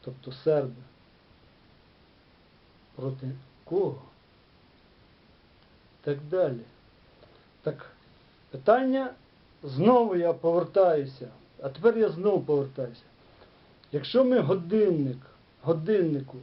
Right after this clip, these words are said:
за те, що не виконує своє призначення, ми самі його винесли йому вирок,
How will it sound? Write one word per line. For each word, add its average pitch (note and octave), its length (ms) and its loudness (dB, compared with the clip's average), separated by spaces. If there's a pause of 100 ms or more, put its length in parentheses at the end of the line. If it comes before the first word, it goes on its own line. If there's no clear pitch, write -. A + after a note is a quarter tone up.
за C3+ 140 -10
те, A#3 160 0
що G#3+ 200 -2
не G3+ 100 -4
виконує G#3 520 0
своє G3+ 300 2
призначення, D#3+ 840 -4 (640)
ми F#3+ 120 2
самі B3+ 560 2 (800)
його F3 580 4
винесли G#3+ 460 2
йому G#3 180 2
вирок, E3 480 0